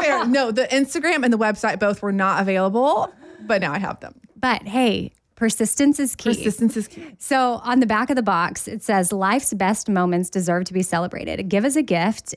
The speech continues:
Speaker 2: or keep on hand and be prepared for every occasion, big or small," which I have an emergency confetti kit in my glove box.
Speaker 1: I love it.
Speaker 2: You gave me one the other night at our girls' night with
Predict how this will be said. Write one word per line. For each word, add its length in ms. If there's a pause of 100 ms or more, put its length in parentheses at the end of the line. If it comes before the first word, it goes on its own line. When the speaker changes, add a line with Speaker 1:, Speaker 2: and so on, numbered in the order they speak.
(120)
Speaker 2:
or 360
keep 300
on 160
hand 440
and 120
be 100
prepared 420
for 120
every 260
occasion, 380
big 120
or 80
small," 380
which 300 (600)
I 100
have 380 (120)
an 100
emergency 420
confetti 320
kit 200
in 80
my 100
glove 260
box. 460
Speaker 1:
I 60
love 240
it. 180
Speaker 2:
You 160
gave 160
me 140
one 340
the 120
other 180
night 420
at 300
our 420
girls' 260
night 160
with 220